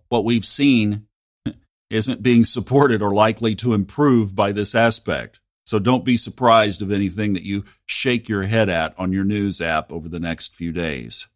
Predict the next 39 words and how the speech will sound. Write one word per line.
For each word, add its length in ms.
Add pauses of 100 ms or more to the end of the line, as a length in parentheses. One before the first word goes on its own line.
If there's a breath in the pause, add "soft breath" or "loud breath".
(180)
Now, 100
the 120
other 160
thing 220
we've 160
been 160
talking 360
about 280
leading 280
up 180
to 180
at 60
eleven 480
fifty-eight 680
P 200
M 140
tonight, 480
two 340
minutes 340
before 360
the 120
stroke 520
of 100
midnight 540 (320)
Eastern 480
Time, 600 (320)
Venus 680
returns 880
in 320
bounds, 760 (180)
and 140
the 60
world 580
sighs 560
a 100
collective 800
sigh 340
of 180
relief. 600